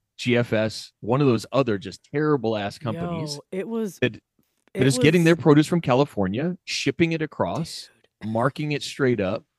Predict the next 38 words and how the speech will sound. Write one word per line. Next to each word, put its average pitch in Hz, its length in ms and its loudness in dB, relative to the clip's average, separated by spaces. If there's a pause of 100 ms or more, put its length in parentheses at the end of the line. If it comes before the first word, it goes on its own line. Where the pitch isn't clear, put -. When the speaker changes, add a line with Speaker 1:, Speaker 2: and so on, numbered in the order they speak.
(120)
Speaker 2:
Yeah. 170 160 -10
Speaker 1:
to 131 120 2
their 113 140 0
two 127 240 0
hundred, 123 300 0
three 117 180 -2
hundred, 107 260 -4
four 107 220 -2
hundred, 101 180 -8
five 107 240 -2
hundred 104 160 -6
percent 104 380 -8
markup. 87 420 -10
Speaker 2:
Yeah. 196 240 -14 (260)
Speaker 1:
What'd 147 140 -2
they 185 100 0
say? 175 140 -6
The 123 120 -6
C 185 280 -12
E 160 80 -4
O, 135 220 0
I 104 80 -10
think 151 180 -12
it - 40 -14
was 117 160 -12
of 92 100 -14
Loblaws 92 880 -4 (400)
last 107 420 -4
year, 101 180 -2
it 101 140 -6
would 104 140 -4
take 135 220 -6
the 110 180 -8
average 123 400 -2
worker 107 320 -4
three 127 240 -6
hundred 117 260 -4
and 107 120 -12